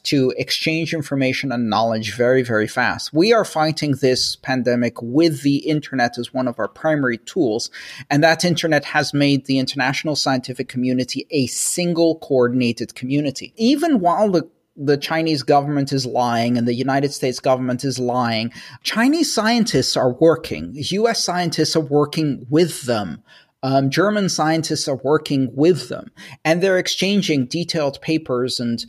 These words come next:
and fact-based science, and there's been tremendous, uh, progress. The idea, uh, of finding a vaccine, uh, to a novel threat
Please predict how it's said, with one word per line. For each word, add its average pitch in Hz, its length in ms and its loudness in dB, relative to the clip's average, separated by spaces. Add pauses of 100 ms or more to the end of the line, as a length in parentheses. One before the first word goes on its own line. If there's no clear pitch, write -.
(240)
and 127 420 0 (240)
fact-based 151 600 2
science, 143 680 0
and 131 480 -2
there's 135 240 2
been 143 200 2
tremendous, 135 1300 0 (120)
uh, 113 240 0
progress. 110 680 -2 (340)
The 175 200 2
idea, 220 460 0
uh, 95 640 0 (140)
of 135 680 2
finding 180 480 0
a 180 60 0
vaccine, 135 840 0 (100)
uh, 123 280 0
to - 180 -2
a 127 60 2
novel 139 440 2
threat 131 540 0